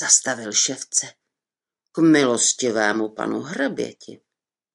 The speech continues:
„A co tam chcete?“ „Já jsem ten, co rozesmál hraběcí milost slečnu, a dostanu prý nějaké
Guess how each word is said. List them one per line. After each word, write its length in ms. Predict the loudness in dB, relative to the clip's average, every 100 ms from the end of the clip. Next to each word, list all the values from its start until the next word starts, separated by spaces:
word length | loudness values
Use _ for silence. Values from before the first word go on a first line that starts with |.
| _ -6
„A 100 | 0
co 180 | 2
tam 240 | 2 2 0
chcete?“ 640 | -4 2 4 4 0 -6 _ _ _ _ _ _ _ _ _ _ _ _
„Já 300 | 0 4 6
jsem 360 | 6 6 4 -2
ten, 500 | 0 4 6 6 2 -6 -20 _
co 260 | 0 2 4
rozesmál 800 | 4 6 6 4 4 2 2 0
hraběcí 840 | 0 2 2 4 2 2 2 4
milost 580 | 6 6 6 4 0 -2
slečnu, 540 | -4 -2 0 0 -2 -6 -14 -14 _ _ _ _
a 220 | 0 2
dostanu 720 | 0 -2 2 2 2 -4 -4
prý 360 | -6 0 4 6
nějaké 760 | 4 2 0 -4 -4 -4 -4